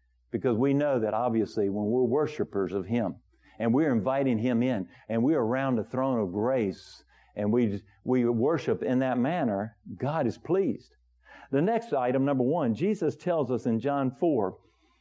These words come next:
that God is seeking worshipers. It's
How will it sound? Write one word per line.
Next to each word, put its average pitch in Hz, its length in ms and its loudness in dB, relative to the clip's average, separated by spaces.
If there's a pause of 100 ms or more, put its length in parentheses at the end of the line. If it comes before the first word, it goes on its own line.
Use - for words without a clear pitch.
(120)
that 127 240 0
God 160 340 0
is 139 160 -4
seeking 151 480 0
worshipers. 190 680 -2 (680)
It's 165 300 0